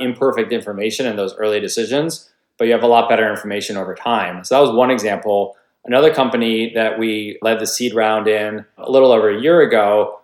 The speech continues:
they went out to raise a Series A, and it was a lot of, like, "We love you, buts." You know, it's like, "Oh, we think you're the best founder in the world. We think you're the best company, but, like, we're not gonna write you a check."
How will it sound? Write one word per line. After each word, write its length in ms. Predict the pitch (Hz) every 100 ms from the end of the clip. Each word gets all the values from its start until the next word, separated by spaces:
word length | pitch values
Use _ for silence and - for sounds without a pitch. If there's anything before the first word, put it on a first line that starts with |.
| _
they 220 | 120 131
went 180 | 139 135
out 180 | 127 123
to 100 | 123
raise 200 | 113 113
a 60 | 107
Series 460 | - 113 110 98
A, 440 | 98 101 120 143 - _ _
and 160 | 131 127
it 40 |
was 140 | 135 131
a 60 |
lot 240 | 135 131 135
of, 160 | 120
like, 160 | 117 117 - -
"We 160 | 123
love 340 | 135 135 131 120
you, 140 | 120
buts." 680 | 98 110 - - - - - _
You 120 | - 120
know, 180 | 113
it's 140 | 117 117
like, 180 | 113 -
"Oh, 440 | 147 143 139 127
we 160 | 131 151
think 180 | 151 143
you're 80 |
the 100 | 139
best 520 | 131 135 131 - - -
founder 280 | 123 127
in 80 | 123
the 80 | 117
world. 360 | 117 123 120 120
We 80 |
think 100 | 123
you're 80 | 131
the 100 | 123
best 220 | 120 113
company, 640 | - 120 117 117 117 113 - _
but, 180 | - 123
like, 380 | 117 113 107 - - _ _
we're 100 | 131
not 140 | 127
gonna 140 | 120 117
write 220 | 110 104
you 80 | 107
a 60 |
check." 400 | 95 107 87 -